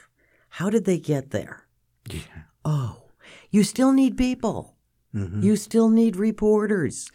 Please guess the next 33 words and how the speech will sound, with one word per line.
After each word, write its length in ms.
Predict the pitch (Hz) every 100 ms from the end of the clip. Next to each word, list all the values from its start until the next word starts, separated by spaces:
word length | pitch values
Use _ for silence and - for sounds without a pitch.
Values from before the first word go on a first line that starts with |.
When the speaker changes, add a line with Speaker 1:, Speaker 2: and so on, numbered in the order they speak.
| 98
Speaker 2:
Right. 160 | 98 -
Speaker 1:
You 240 | 151 175
still 500 | 165 - - 208 220
need 520 | 233 214 208 202 170 -
interviewers. 1120 | 196 220 226 196 185 147 139 107 98 - - -
You 260 | 139 175
still 360 | 165 - 190 190
need 320 | 202 202 180
researchers. 1000 | 160 180 196 - - - - - - - - - _
You 180 | 180 196
still 640 | - - 175 175 196 202 _
need 400 | 143 127 123 143 - _
humans. 840 | - 285 320 320 233 110 104 - - - _
You, 240 | 185 220 -
th-, 220 | 190 -
someone 520 | - 226 254 269 277
has 280 | 226 214 196
to 100 | -
be 180 | 180 196
looking 760 | 190 190 202 196 175 156 139 - _
at 360 | 143 156 190 -
this. 240 | 147 117
It 100 | 139
doesn't 300 | 165 170 190
run 200 | 151 170
itself. 680 | 165 - 180 185 175 - - _ -
Speaker 2:
Right. 220 | 95 87 -
Speaker 1:
You 80 | 151
still 360 | - - 185
need 360 | 202 208 196 180
people 380 | - 196 185 165
in 180 | 151 131
journalism, 920 | 135 135 151 147 143 113 120 104 95